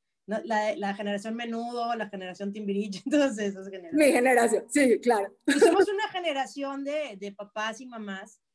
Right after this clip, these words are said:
Speaker 1: en donde a lo mejor te pasó también a ti.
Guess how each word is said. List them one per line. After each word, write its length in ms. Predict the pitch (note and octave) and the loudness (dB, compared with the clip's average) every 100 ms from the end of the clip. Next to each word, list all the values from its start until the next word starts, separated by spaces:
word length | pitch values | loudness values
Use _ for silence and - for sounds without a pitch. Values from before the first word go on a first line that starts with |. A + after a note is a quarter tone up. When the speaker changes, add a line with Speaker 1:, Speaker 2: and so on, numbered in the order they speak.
| _ _ - | _ _ -10
Speaker 1:
en 140 | A3+ | -8
donde 400 | A#3 A3+ A3+ A3 | -6 -6 -6 -4
a 80 | A3 | -4
lo 80 | A3 | -4
mejor 480 | A3 G#3+ A#3+ A3+ - _ _ | -8 -8 -10 -10 -14 _ _
te 120 | G#3 | -4
pasó 360 | G3+ G#3 A3+ A3+ | -2 -2 0 -2
también 260 | A3+ G#3+ | -2 -2
a 80 | G#3 | -4
ti. 260 | G3+ E3+ | -6 -8